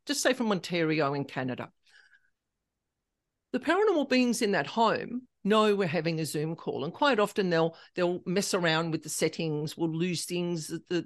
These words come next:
the audio won't work, the video won't work for some reason. I'll say to people, "Look, let's move to Facebook." There's always a way to find a way to communicate, because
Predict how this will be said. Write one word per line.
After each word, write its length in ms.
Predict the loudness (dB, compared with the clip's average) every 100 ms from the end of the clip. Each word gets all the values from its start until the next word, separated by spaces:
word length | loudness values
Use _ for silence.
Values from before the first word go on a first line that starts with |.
| _
the 120 | 0 4
audio 460 | 4 4 4 4
won't 320 | 4 2 2
work, 380 | 2 2 2 -2
the 60 | -4
video 460 | -2 2 4 2
won't 260 | 2 0 0
work 280 | 0 0 -2
for 60 |
some 220 | -4 -2 0
reason. 320 | -2 -2 -2
I'll 120 | -2
say 200 | 0 0
to 100 | 0
people, 340 | -6 -8 -4
"Look, 180 | -6 -6 -18 -8 -2
let's 200 | 0 0
move 160 | -2
to 100 | -2
Facebook." 540 | 0 0 0 -4 -10 -10 -8
There's 120 | 0 2
always 400 | 4 6 6 4
a 60 |
way 560 | 2 4 4 2 0 -4 -8 _ -6
to 60 |
find 360 | 2 4 6 4
a 60 |
way 200 | 4 4
to 80 | 4
communicate, 800 | 0 -2 0 0 0 2 0 -2 -20 -20 -20 _ _ -2
because 320 | 0 0